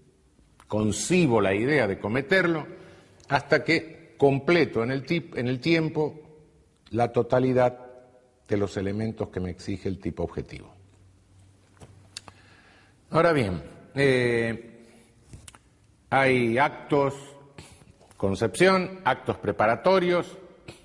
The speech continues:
y actos de ejecución. Los actos preparatorios están fuera de la tipicidad prohibitiva. La fórmula de ampliación cronológica de la tentativa no abarca los actos preparatorios.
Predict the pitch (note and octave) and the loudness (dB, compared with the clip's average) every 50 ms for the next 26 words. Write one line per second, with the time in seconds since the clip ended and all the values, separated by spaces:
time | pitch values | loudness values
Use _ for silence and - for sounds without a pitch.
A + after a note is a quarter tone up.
0 | _ _ - - _ - G2+ A2+ A#2 A#2 - - - B2 A#2+ A2+ A2 - - - | _ _ -20 -20 _ -2 2 2 2 2 2 -2 -2 -2 0 0 -2 -6 -12 -20
1 | - - E2 E2 G2 F#2+ - - F#2+ - - F2+ - - - C2 A#1+ A#1+ - - | -18 -10 -2 0 0 0 0 -2 -4 -4 -4 -6 -8 -8 -10 -12 -12 -12 -16 -20
2 | - _ _ _ _ _ _ _ _ _ - - _ _ _ _ _ _ - _ | -20 _ _ _ _ _ _ _ _ _ -20 -20 _ _ _ _ _ _ -20 _
3 | _ - G#2+ A2 - - E3 C#3+ - D#3+ C3+ - - B2 - - A#2+ A#2 A#2 - | _ -4 -4 0 2 2 0 2 2 0 0 2 0 0 2 2 2 2 2 2
4 | - C#3+ C#3+ C3+ C#3 C#3 C3+ B2 - - - - - - - _ _ _ _ _ | 2 2 2 2 2 0 0 -2 -6 -12 -20 -20 -20 -20 -20 _ _ _ _ _
5 | _ _ _ _ - G#2 - - - A#2 A2+ A2+ A2+ G#2+ - - - - - C#3 | _ _ _ _ -6 -6 -6 -2 0 0 2 2 0 -4 -6 -12 -10 -2 2 4
6 | D#3 C#3+ A#2 G2+ G2+ G2+ G#2 - - - - - - - - _ _ _ _ _ | 4 4 4 2 0 -4 -8 -10 -16 -20 -20 -20 -20 -20 -20 _ _ _ _ _
7 | _ - G2+ G2 F#2+ F#2+ F2+ - F2 - F2+ F2 - F#2+ F#2 G2+ G2 F#2 - - | _ -2 0 0 0 0 0 -4 -6 -6 -6 -6 -4 -4 -2 -2 -4 -4 -4 -4
8 | F#2 F2 E2 E2+ D#2+ - - D2 C2+ C2 C2+ C2+ - - _ _ _ _ _ _ | -4 -2 -2 -4 -6 -8 -8 -8 -8 -8 -10 -12 -14 -16 _ _ _ _ _ _
9 | _ _ _ _ _ _ _ _ _ _ _ - G#2 G#2 - - - F3 F#3 F3+ | _ _ _ _ _ _ _ _ _ _ _ 0 0 0 2 2 4 4 4 4
10 | F3+ F3+ F3 E3+ D#3+ D3 C#3 C3+ C3 B2+ B2+ A#2+ A2+ B2 B2+ B2 - - D#3 D#3 | 4 2 2 2 4 4 4 2 2 0 0 -2 -2 -2 -2 0 0 -2 -2 -2
11 | D3 - C3 C3 C3 C3 C3+ D3+ D3+ B2+ - - G#2+ F2+ - G2+ G2+ G2 G#2 G#2 | -2 -2 -2 0 0 0 0 2 2 0 0 -2 -4 -4 -2 0 0 0 0 -2
12 | - A2+ G#2+ G#2+ - A2+ A2 - - E3+ F3 E3 D#3+ B2 A2 B2 C3+ B2+ A#2+ B2+ | -2 -4 -4 -2 -2 -2 -2 0 -2 0 2 2 2 2 2 0 2 2 2 4
13 | C#3 C#3 C#3 C#3+ B2 - C#3 C#3+ C#3 B2 G2+ - - F2+ G2 F#2 - - G#2 - | 2 2 2 0 -2 -2 -2 -4 -4 -4 -8 -10 -8 -6 -6 -6 -4 -4 -6 -6
14 | - - G#2 F2+ - F2+ F#2 - E2+ E2+ E2+ E2 - - D2 C2 A#1+ C2 B1+ A1 | -4 -4 -6 -6 -4 -4 -4 -2 0 -2 -2 -2 -4 -6 -8 -8 -8 -10 -12 -14
15 | - - - | -16 -20 -20